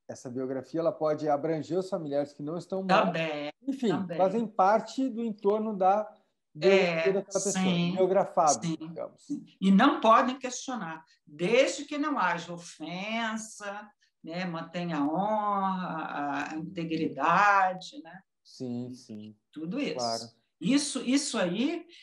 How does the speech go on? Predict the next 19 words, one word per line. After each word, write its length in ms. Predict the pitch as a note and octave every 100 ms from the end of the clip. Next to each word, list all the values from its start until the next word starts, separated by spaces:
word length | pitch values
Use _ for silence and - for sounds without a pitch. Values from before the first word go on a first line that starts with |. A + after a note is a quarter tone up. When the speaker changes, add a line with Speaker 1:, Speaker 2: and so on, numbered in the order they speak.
| -
Speaker 2:
é 120 | F3
regido 800 | F3+ E3+ G3+ E3+ C#3+ A#3+ D#4+ D4+
pelo 280 | - A#3+ A3
Código 380 | - G3 B3+ -
Civil. 640 | - - G4 D4+ E3+ C#3 - _ _ -
É 60 |
o 40 | -
Speaker 1:
Uhum. 60 |
Speaker 2:
artigo 420 | E3+ - G#3 F3
vinte 560 | E3+ E3+ F#3+ C4 - -
e 20 |
vinte 300 | A3 B3 C4
e 80 | -
um 100 | G3+
do 120 | A3
Código 380 | G#3+ F#3 F3+ -
Civil. 540 | - G#3+ G#3+ E3 - _ _ _ -
Speaker 1:
Uhum. 840 | G#2+ A2+ A2+ G#2 G2+ G2+ A2 B2 C#3+ C#3 _ - -
Entendi. 520 | G#2 A2+ G#2 G2+ G2